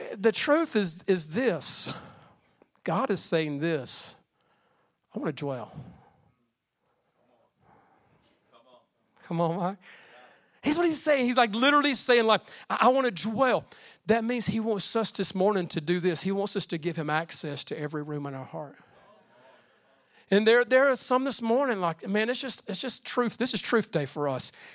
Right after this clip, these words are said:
It's like, man, there's areas that we're holding on to that we need to be letting go of. There, there are things that we're trying to keep him out of.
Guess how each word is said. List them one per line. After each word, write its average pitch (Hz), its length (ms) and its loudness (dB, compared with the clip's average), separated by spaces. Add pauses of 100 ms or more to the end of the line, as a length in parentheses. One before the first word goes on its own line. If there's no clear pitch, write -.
(200)
It's 226 160 4
like, 226 160 6
man, 226 300 0
there's 190 180 2
areas 226 400 0
that 185 100 0
we're 185 140 -2
holding 190 340 -4
on 196 200 0
to 135 320 -4 (260)
that 156 140 -2
we 160 100 -4
need 175 140 -4
to 170 80 -8
be 151 120 -4
letting 147 300 -6
go 131 380 -8
of. - 160 -20 (680)
There, 214 180 10
there 214 160 10
are 208 60 6
things 247 360 4
that 220 100 4
we're 214 120 4
trying 247 280 2
to 220 60 -2
keep - 280 -2
him 196 140 2
out 185 200 4
of. - 480 -8